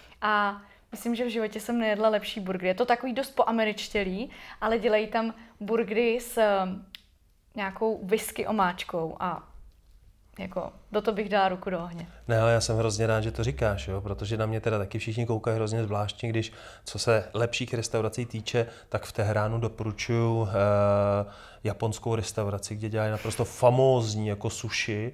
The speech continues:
Speaker 1: Mhm.
Speaker 2: a různý ty rámeny a tyhle ty věci a člověk jako si říká, proč, když jsem v Iránu, proč bych měl chodit na něco jiného? A já si myslím, že všichni, kteří cestují, tak jako vědí, že po tom, co člověk přijde do té země, tak jako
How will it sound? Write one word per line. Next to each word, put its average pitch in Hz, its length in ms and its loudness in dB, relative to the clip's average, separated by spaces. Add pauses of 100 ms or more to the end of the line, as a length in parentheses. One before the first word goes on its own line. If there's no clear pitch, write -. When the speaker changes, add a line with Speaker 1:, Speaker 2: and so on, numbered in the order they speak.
Speaker 1:
Mhm. 262 280 2
Speaker 2:
a 104 60 2
různý 110 460 -2
ty 107 140 -2
rámeny 110 500 -2
a 110 60 -4
tyhle 110 240 -2
ty 110 140 -6
věci 107 340 -4
a 113 60 0
člověk 110 260 -2
jako 104 180 -4
si 107 120 -6
říká, 107 240 -2
proč, 110 300 -2 (220)
když 110 140 -4
jsem 113 160 -4
v - 120 -12
Iránu, 107 300 -2
proč 110 200 -4
bych 110 140 -6
měl 113 100 -4
chodit 113 220 -4
na 113 100 -2
něco 110 220 -4
jiného? 117 340 -2 (400)
A 101 60 -2
já 98 80 0
si 110 120 -4
myslím, 110 200 -4
že 113 100 -2
všichni, 110 340 -4
kteří 117 260 -4
cestují, 110 440 -4
tak 107 140 -2
jako 117 200 -4
vědí, 104 400 -4
že 110 180 0 (340)
po 110 100 0
tom, 113 140 -2
co 113 120 -4
člověk 113 180 0
přijde 113 220 0
do 101 60 0
té 117 140 -4
země, 104 380 -2
tak 101 180 -10
jako 110 240 -2